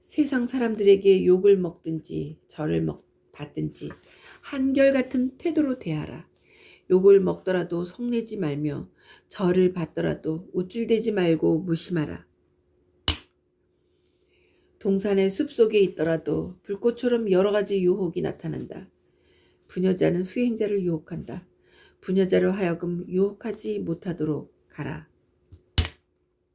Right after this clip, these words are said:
모든 육체적 즐거움을 버려라. 모든 욕망을 버려라. 약한 것이든 강한 것이든 모든 생명이 있는 것을 미워하지 말고 좋아하지도 말라.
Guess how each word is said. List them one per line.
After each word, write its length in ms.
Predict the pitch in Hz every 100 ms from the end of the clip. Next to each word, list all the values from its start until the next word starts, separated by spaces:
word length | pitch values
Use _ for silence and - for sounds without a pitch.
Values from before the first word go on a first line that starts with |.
| _ _ _ _ _ _ _ _
모든 600 | 175 190 185 180 170 - -
육체적 520 | 190 - 226 240 226
즐거움을 580 | 190 175 170 156 160 156
버려라. 580 | - - 151 - 170 _ _ _ _ _ _ _
모든 460 | - 202 214 208 196
욕망을 600 | 180 214 233 233 226 220
버려라. 520 | - 156 151 147 175 _ _ _ _ _ _ _ -
약한 360 | - - 202
것이든 680 | 185 185 - - 180 170 156
강한 380 | - 165 170 156
것이든 580 | 165 - - - 170 - _ _ _ _
모든 460 | 196 220 220 226
생명이 800 | 254 381 339 320 262 226 190 185 -
있는 260 | 196 202
것을 520 | 185 185 190 180 185 _ _
미워하지 520 | - 180 185 170 156 -
말고 540 | 135 - - 160 - _ _ _ _ _ _ _
좋아하지도 920 | - 151 160 143 - - - 175 202
말라. 420 | 190 190 143 156